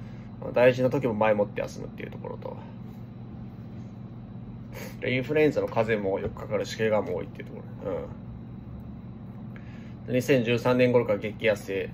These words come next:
重病説、老化なども、えー、たびたび話題になってきましたっていう。う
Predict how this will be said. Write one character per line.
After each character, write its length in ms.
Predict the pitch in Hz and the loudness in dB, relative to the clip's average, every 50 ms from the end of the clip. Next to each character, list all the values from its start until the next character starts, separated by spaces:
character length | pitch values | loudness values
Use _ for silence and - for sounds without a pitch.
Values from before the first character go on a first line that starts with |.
| - | -10
重 240 | - - 113 110 104 | -6 -4 -4 -2 0
病 140 | 98 98 90 | 0 0 -2
説、 280 | - - - - 107 107 | -2 -6 -10 -8 -2 0
老 140 | 110 107 | 0 0
化 240 | 104 - - - - | 0 -2 -4 -4 -4
な 160 | - - - | -4 -6 -6
ど 120 | - 160 - | -4 2 6
も、 180 | 135 127 123 - - - - - - - - - - | 6 6 6 4 -6 -10 -10 -12 -12 -12 -12 -10 -6
え 460 | - - 95 101 101 - - 57 - | -2 -2 0 0 0 0 -2 -2 -4
ー、 20 | - | -4
た 80 | 98 | -2
び 100 | 101 110 | -2 0
た 80 | 107 107 | 2 4
び 60 | 104 | 4
話 100 | 104 101 | 4 4
題 100 | 92 98 | 4 2
に 60 | 95 | -2
な 60 | 90 | -2
っ 40 | - | -6
て 60 | - | -8
き 40 | - | -8
ま 60 | - | -8
し 60 | - - | -6 -8
た 60 | - | -10
っ 40 | - | -12
て 120 | - - | -12 -12
い 40 | - | -12
う。 40 | |
う 40 | - | -12